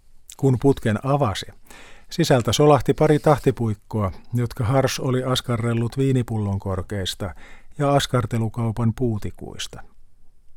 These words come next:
Mutta eivät nämäkään itse tehdyt tahtipuikot silti olleet sattumanvaraisia. Harsin mielestä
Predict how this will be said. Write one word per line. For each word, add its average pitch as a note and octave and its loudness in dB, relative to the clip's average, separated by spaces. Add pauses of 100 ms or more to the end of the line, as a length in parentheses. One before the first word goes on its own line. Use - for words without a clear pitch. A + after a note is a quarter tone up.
(1400)
Mutta D3 4
eivät E3+ 4
nämäkään C3 2
itse C3+ -2
tehdyt C3 -2
tahtipuikot B2+ 2
silti C3 0
olleet A#2 -2
sattumanvaraisia. F2+ -6 (580)
Harsin B2+ 2
mielestä A#2+ 2